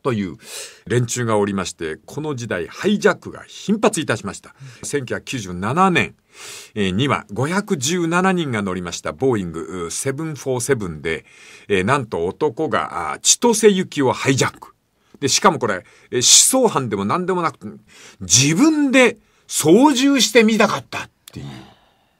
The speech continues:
Speaker 1: その飛行機が。
Speaker 2: はい。
Speaker 1: それでコックピットに乱入し、機長を刺殺したんでありますな。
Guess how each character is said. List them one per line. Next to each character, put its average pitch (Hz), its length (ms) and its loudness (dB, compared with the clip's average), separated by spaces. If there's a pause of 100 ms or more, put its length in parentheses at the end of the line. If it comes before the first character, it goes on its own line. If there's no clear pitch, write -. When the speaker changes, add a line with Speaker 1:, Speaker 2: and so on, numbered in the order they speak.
(140)
Speaker 1:
そ 95 160 -8
の 85 80 -6
飛 - 120 -10
行 131 240 4
機 95 140 -8
が。 71 240 -12
Speaker 2:
は - 160 -20
い。 - 60 -18 (180)
Speaker 1:
そ 208 160 8
れ 214 80 4
で 196 180 8
コ - 140 -6
ッ 147 60 -6
ク - 100 -14
ピ - 80 -8
ッ - 100 -18
ト 139 120 2
に 117 100 0
乱 151 400 -2
入 143 240 -2
し、 147 340 0 (540)
機 - 160 4
長 208 200 4
を 107 60 2
刺 76 100 -4
殺 - 460 2
し - 140 6
た 285 140 4
ん 220 40 2
で 143 80 2
あ 92 40 0
り 78 80 -10
ま 69 100 -16
す - 140 -12
な。 226 260 4